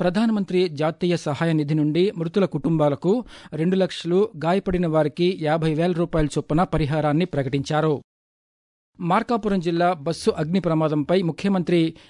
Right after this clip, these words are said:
నారా చంద్రబాబు నాయుడు దిగ్భ్రాంతి వ్యక్తం చేశారు. పలువురు ప్రయాణికులు సజీవ దహనం కావడంపై తీవ్ర విచారం వ్యక్తం చేశారు.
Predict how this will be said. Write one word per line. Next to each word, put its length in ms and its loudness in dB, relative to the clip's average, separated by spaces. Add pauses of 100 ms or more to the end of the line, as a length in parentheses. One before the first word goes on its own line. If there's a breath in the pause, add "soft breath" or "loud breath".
నారా 260 0 (100)
చంద్రబాబు 400 0
నాయుడు 280 2
దిగ్భ్రాంతి 680 0
వ్యక్తం 440 0
చేశారు. 460 0 (360 loud breath)
పలువురు 240 0
ప్రయాణికులు 640 0
సజీవ 380 -2
దహనం 280 0
కావడంపై 640 0 (100)
తీవ్ర 420 0
విచారం 400 0
వ్యక్తం 380 0
చేశారు. 420 0